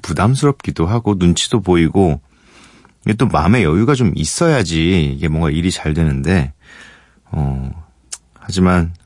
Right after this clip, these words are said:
그 일주일은 끝났네요. 네. 아, 이거 옛날에 제가 한번 이거 몇 개 찍어야 되는지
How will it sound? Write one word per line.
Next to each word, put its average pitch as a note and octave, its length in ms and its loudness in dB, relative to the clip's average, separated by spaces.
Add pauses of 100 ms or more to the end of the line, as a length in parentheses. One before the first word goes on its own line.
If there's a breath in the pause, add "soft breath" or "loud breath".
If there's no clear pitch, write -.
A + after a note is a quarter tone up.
그 - 140 -4
일주일은 F2 480 2
끝났네요. D#2 680 0 (140)
네. C#2 340 -2 (960 loud breath)
아, G#2 140 0
이거 G2 160 4
옛날에 D#3 260 4
제가 A2+ 240 2
한번 B2+ 220 0 (640)
이거 A2 340 0
몇 - 180 -4
개 C#3+ 120 0 (240)
찍어야 B2+ 320 0
되는지 F2 720 0